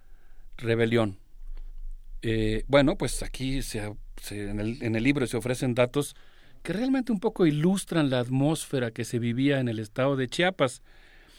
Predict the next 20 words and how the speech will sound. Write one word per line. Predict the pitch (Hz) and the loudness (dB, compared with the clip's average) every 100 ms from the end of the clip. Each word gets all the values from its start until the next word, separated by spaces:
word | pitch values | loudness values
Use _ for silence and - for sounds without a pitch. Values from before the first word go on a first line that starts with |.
| - - | -20 -4
Entre | 131 127 131 | -2 2 4
mil | 131 165 170 | 6 6 6
novecientos | 143 127 - 143 - 127 | 4 2 2 2 0 -2
setenta | 120 120 117 120 | -4 -2 -2 0
y | 123 | -2
cuatro | 123 139 139 117 | 2 0 2 0
y | |
mil | 117 123 | 2 2
novecientos | 123 110 - 123 117 117 | 2 0 0 -2 -2 -4
ochenta | 113 - 117 131 | -4 -2 -2 0
y | 123 | 0
siete | - 143 123 131 - - - - - - - - | 2 0 0 -6 -8 -16 -20 -20 -20 -20 -20 -20
fueron | - 147 147 147 135 | -2 6 6 8 4
asesinados | 123 117 127 127 135 131 131 - - - _ _ _ - | 0 -2 0 2 2 0 -4 -10 -20 -20 _ _ _ 0
novecientos | 120 127 120 117 - 156 160 - 170 131 | 4 4 2 0 4 4 4 0 -4 -6
ochenta | - 120 110 113 | -4 -4 -2 0
y | 113 | -2
siete | - 135 135 - 139 | -2 -4 -4 -4 -4
líderes | 110 117 110 113 104 104 | -2 -2 -2 -4 -6 -6
indígenas. | 95 90 - 87 80 - - | -6 -8 -12 -14 -14 -18 -20